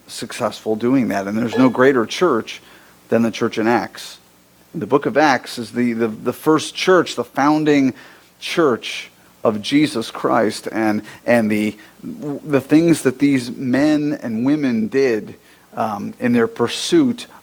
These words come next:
of spreading the gospel as Jesus called them to do. And so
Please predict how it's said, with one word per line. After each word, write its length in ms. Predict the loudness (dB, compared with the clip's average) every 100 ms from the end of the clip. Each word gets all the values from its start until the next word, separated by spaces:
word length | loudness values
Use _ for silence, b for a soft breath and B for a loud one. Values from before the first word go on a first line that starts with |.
| -8
of 120 | -8
spreading 640 | -8 0 2 4 2 0
the 120 | -2
gospel 600 | -2 -2 -4 -6 -6 -6
as 180 | -6 -8
Jesus 400 | -4 -4 -4 -8
called 320 | -4 0 2
them 180 | 2 0
to 120 | 0 -4
do. 320 | 0 0 0
And 120 | -2
so 280 | 0 0